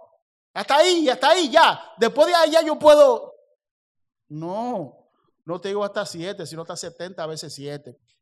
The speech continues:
Y ya Pedro se cayó. Yo me imagino a Pedro calculando eso, ¿eh? No habían calculadoras en ese tiempo.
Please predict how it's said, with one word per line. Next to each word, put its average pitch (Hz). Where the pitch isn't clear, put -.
Y 147
ya 170
Pedro 170
se 165
cayó. 123
Yo 175
me 254
imagino 247
a 220
Pedro 214
calculando 185
eso, 151
¿eh? 185
No 170
habían 202
calculadoras 190
en 165
ese 156
tiempo. 160